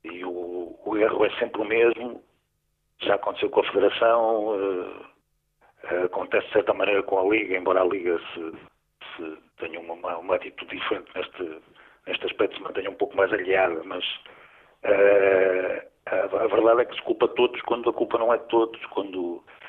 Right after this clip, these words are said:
eh, os agentes não são todos iguais, eh, os comentadores não são todos iguais, eh, as televisões não são todas iguais, os jornais não são todos iguais, não, não, não temos todos a mesma responsabilidade nestas coisas.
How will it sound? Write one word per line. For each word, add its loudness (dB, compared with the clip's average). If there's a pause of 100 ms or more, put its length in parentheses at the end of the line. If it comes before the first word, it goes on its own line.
(240)
eh, 2 (180)
os -6
agentes 2
não 0
são -4
todos 0
iguais, 4 (260)
eh, -6 (440)
os -2
comentadores 0
não -6
são -8
todos -4
iguais, 4 (200)
eh, -4 (240)
as 2
televisões -2
não -4
são -8
todas -2
iguais, 4 (440)
os 2
jornais 0
não -8
são -12
todos -10
iguais, 2 (520)
não, -2
não, -6
não -6
temos -2 (140)
todos 0 (440)
a 4
mesma 0
responsabilidade 0
nestas -6
coisas. -14